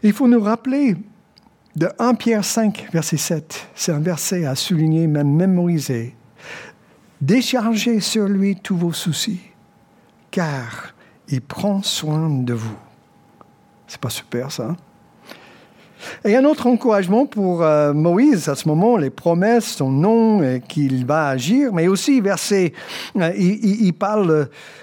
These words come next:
du, du fait qu'il a appelé Moïse et il demande à Moïse maintenant à refaire, recommencer,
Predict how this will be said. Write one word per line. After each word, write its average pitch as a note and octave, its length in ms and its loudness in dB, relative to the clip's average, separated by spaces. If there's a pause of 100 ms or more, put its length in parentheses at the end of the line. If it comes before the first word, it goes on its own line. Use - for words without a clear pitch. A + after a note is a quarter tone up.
(160)
du, D#3 460 2
du D#3+ 160 -2
fait A#3 200 0
qu'il G3 720 -2
a A3+ 220 -2
appelé D#4+ 320 0
Moïse C#4+ 580 2 (140)
et G#3 280 0
il G3+ 100 2
demande C#4+ 340 2
à C4 60 4
Moïse C4 300 2
maintenant A#3+ 340 2
à G#3 160 0 (380)
refaire, C#3 760 -2 (100)
recommencer, G3+ 960 0